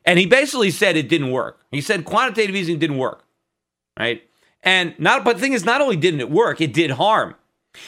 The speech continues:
If it just didn't work, that wouldn't be so bad. The fact of the matter is, it did tremendous harm to the economy. It has structurally weakened the economy in ways that are only gonna become apparent now that the Fed is no longer doing it. Like, if, you know,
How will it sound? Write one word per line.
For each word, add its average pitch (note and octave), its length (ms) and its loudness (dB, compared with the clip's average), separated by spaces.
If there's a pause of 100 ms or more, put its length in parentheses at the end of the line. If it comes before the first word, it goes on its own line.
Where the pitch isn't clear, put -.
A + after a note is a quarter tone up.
(100)
If G3 160 4
it F#3+ 100 0
just C4+ 280 -2
didn't G3 260 2
work, G#3 420 2 (120)
that G#3 220 2
wouldn't F3+ 200 2
be F3 120 2
so D#3+ 180 2
bad. G3 400 2 (360)
The D#3+ 80 2
fact G#3+ 320 2
of A3 40 -2
the F#3+ 60 2
matter D3 300 4
is, C3 320 -4
it D3+ 180 0
did F#3 340 0 (120)
tremendous F#3+ 500 0
harm G#3 460 2 (460)
to F3+ 100 -2
the E3 120 2
economy. C#3+ 520 0
It E3 100 0
has D3+ 100 0
structurally F#3 600 0
weakened A3+ 360 0
the E3+ 100 4
economy D#3+ 440 2
in E3 140 0
ways G3+ 320 2
that F#3+ 100 0
are F3 120 0
only A3 260 -2
gonna G3 160 0
become F3 280 0
apparent E3+ 540 0 (400)
now F3+ 380 6
that E3 140 0
the E3 80 0
Fed E3+ 260 2
is D3+ 160 -2
no E3 160 2
longer D#3+ 320 0
doing A3 260 0
it. A#2 80 -2
Like, D#3+ 220 2
if, C#3+ 200 -6
you - 60 -6
know, C3 200 -2